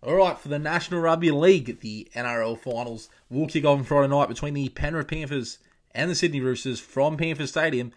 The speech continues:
at seven fifty there on Friday night. And, wow, what a huge matchup to start the twenty twenty final series. The Penrith Panthers, they're on a fifteen game winning streak. They're going for the record of eighteen wins in a row. Um, the Bulldogs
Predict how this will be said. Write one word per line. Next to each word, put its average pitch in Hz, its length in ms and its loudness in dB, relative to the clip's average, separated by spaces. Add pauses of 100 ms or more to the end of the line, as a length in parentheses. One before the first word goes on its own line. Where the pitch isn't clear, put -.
(240)
at 107 200 -6
seven 117 260 -4
fifty 123 240 -6
there 117 140 -2
on 110 80 -6
Friday 113 320 0
night. 117 420 -4
And, 110 260 -8 (580)
wow, 123 340 0 (380)
what 127 180 -2
a 131 40 0
huge 139 340 -4
matchup 131 440 -2
to - 60 -16
start 117 300 -6
the 113 60 -8
twenty 127 280 -8
twenty 123 260 -10
final 120 340 -8
series. 127 640 -4 (460)
The 101 80 -12
Penrith 151 340 0
Panthers, 147 540 -4
they're 135 160 -2
on 160 80 0
a 135 40 -4
fifteen 143 420 -6
game 135 220 -4
winning 143 200 -6
streak. 131 320 -6
They're 131 120 -4
going 139 260 -4
for - 100 -10
the 123 100 -2
record 123 580 0 (320)
of 120 240 -6
eighteen 143 440 0
wins 131 220 -2
in 123 80 -2
a 113 80 -4
row. 135 460 4
Um, 117 260 -4
the 113 60 -8
Bulldogs 127 580 -6